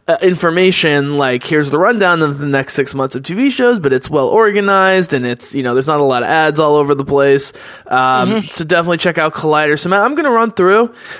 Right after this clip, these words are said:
Speaker 1: and
Speaker 2: Yep.
Speaker 1: since you will know more slash have seen more of these, I'm gonna give my, like, really quick thought when I, like, kind of announce the, the, the title and the date, and then you'll, you'll jump in and give a more extensive thing if you want,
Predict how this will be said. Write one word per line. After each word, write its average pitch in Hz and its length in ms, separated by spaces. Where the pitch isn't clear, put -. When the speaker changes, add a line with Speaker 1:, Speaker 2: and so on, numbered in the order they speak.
Speaker 1:
and 190 160
Speaker 2:
Yep. - 20
Speaker 1:
since 196 220
you 208 220
will 262 180
know 190 300
more 185 380
slash 165 400
have 147 160
seen 160 340
more 160 220
of 160 140
these, 185 380
I'm 233 220
gonna 240 160
give 180 220
my, 160 320
like, 139 200
really 156 300
quick 151 260
thought 143 400
when 160 140
I, 180 320
like, 160 180
kind 160 160
of 156 120
announce 143 480
the, 147 120
the, 131 400
the 135 180
title 175 380
and 180 100
the 156 60
date, 190 400
and 156 140
then 147 180
you'll, 143 240
you'll 143 200
jump 139 260
in 131 100
and 127 140
give 127 120
a 127 80
more 123 220
extensive 117 460
thing 113 140
if 113 120
you 110 80
want, 107 160